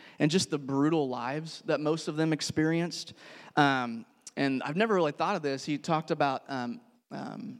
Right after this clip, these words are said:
Negro spirituals and how that is a genre of music that was birthed from the African slaves and how they would sing while working the cotton fields or even while they were, some of them were beaten. Um, and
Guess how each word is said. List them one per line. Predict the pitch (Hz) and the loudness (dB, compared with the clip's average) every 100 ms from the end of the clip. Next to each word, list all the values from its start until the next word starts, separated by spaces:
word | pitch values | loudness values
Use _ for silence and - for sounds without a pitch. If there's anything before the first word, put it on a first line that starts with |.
| _ | _
Negro | 143 170 170 175 | 2 2 4 2
spirituals | 147 - 202 139 - 117 117 - | 2 -4 -2 -2 -6 -10 -12 -10
and | 143 | -6
how | 147 147 | 0 2
that | 156 | 2
is | 175 | 0
a | 139 | -2
genre | 135 127 143 170 165 139 | -2 0 2 2 0 -2
of | 123 | -2
music | 123 147 131 120 | -4 -2 -2 -4
that | 131 | -6
was | 123 | -8
birthed | 123 117 147 147 - - - - - _ | -10 -2 -2 -2 -6 -20 -20 -20 -20 _
from | 139 | 0
the | 131 - | 0 0
African | 135 147 139 127 | -4 -4 -6 -6
slaves | - 135 143 135 | -4 0 0 0
and | 127 | -2
how | 131 127 | -4 -2
they | 131 | 0
would | 123 | -2
sing | - - 151 139 127 | -4 -2 0 2 0
while | 123 | -2
working | 127 139 147 131 | 0 -2 -2 -8
the | |
cotton | 131 139 135 135 | -6 -4 -2 -4
fields | - 120 123 123 | -6 -6 -6 -4
or | |
even | 131 135 131 | -4 -2 -2
while | 131 | -2
they | 131 | 0
were, | 131 123 - - - | -2 -2 -8 -20 -6
some | - 139 | 0 2
of | |
them | 135 131 | 2 0
were | 120 | -2
beaten. | 117 147 156 127 117 - - - - | -4 -6 -4 -6 -6 -8 -20 -20 -4
Um, | 135 127 117 110 95 _ _ _ _ _ _ _ | -2 0 -2 -6 -14 _ _ _ _ _ _ _
and | 151 147 139 123 | 2 2 2 -4